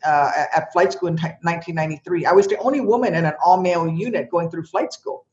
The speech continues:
in my particular flight class. And I reported back to a unit where I was the only woman and only Asian in the entire unit.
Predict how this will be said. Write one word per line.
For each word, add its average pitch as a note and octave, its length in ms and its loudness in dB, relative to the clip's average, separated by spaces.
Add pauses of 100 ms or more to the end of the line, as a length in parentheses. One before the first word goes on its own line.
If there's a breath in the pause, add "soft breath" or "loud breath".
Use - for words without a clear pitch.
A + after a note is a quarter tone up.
(420)
in F3 140 2
my F3+ 100 6
particular F3 460 -2
flight G#3 280 0
class. - 500 -2
And F#3 140 2
I F#3 60 8
reported G#3 500 4
back A3+ 220 4
to C#4+ 60 -2
a A#3 40 -2
unit F3 240 -2
where E3+ 120 4
I F3 40 4
was E3 100 2
the E3 100 -4
only F3+ 160 2
woman E3 300 0
and F3 260 0
only G#3+ 280 0
Asian F#3+ 440 2
in F3 120 -2
the F3 120 0
entire E3+ 360 -2
unit. F#3+ 420 -4